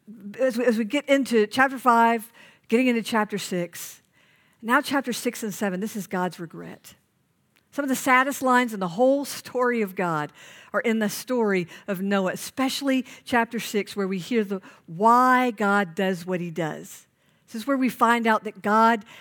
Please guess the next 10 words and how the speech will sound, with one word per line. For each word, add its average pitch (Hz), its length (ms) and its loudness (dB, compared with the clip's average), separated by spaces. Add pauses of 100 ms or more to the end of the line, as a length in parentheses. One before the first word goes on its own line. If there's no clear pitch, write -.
(140)
has 214 280 2
regrets. 226 480 0
Chapter 220 320 0
six, 226 280 -6
verse 208 260 -2
six - 300 -4
says, 185 580 0 (720)
"The 202 80 -10
Lord 247 280 2
regretted 202 840 2